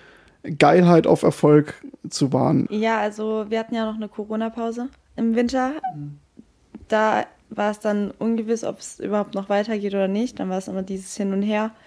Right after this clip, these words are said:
Speaker 2: In der Zeit mussten wir uns halt selbstständig ein bisschen, ähm, fit halten. Ich hab dann damals noch einen Plan vom S C bekommen, weil ich eben nur ausgeliehen war und auf die Athletiktrainer trotzdem zugehen konnte, wie ich wollte.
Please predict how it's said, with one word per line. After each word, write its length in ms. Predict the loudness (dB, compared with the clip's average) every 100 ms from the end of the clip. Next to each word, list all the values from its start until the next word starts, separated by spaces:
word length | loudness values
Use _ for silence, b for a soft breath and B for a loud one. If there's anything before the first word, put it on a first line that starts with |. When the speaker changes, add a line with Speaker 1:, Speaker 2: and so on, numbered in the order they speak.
| b b b -2
Speaker 2:
In 80 |
der 120 | 0 2
Zeit 220 | 0 0
mussten 280 | -2 -2 -2
wir 100 | 0
uns 140 | 0
halt 400 | 0 -2 -4 -4
selbstständig 580 | -4 -2 -4 -6 -6 -6
ein 140 | -8
bisschen, 640 | -6 -8 -6 -6 -6 -8 -8
ähm, 140 | -8 -8
fit 240 | -6 -4
halten. 380 | 0 0 -2 -4
Ich 140 | -2 -2
hab 140 | -2
dann 240 | -2 0
damals 340 | 0 0 -2 -4
noch 80 | -4
einen 160 | -6 -8 -8
Plan 260 | -4 -2
vom 160 | -4 -6
S 200 | -6 -4
C 100 | -4
bekommen, 480 | -2 -2 0 -2 -4 b b b b b b b b b
weil 280 | 0 2 2
ich 140 | 0 -4
eben 180 | -2 0
nur 160 | 0
ausgeliehen 600 | -2 -2 -6 -4 -4 -2
war 360 | -2 -2 -2 -4
und 260 | -4 -6 -10 -20 -20 _
auf 220 | -4 -4
die 180 | -6 -6
Athletiktrainer 720 | -6 -4 -6 -6 -8 -2 -2 -2
trotzdem 340 | -4 -6 -6
zugehen 400 | -6 -4 -2 -2
konnte, 400 | -2 -4 -2 -4
wie 80 | -6
ich 160 | -4
wollte. 380 | -2 -2 -2 -4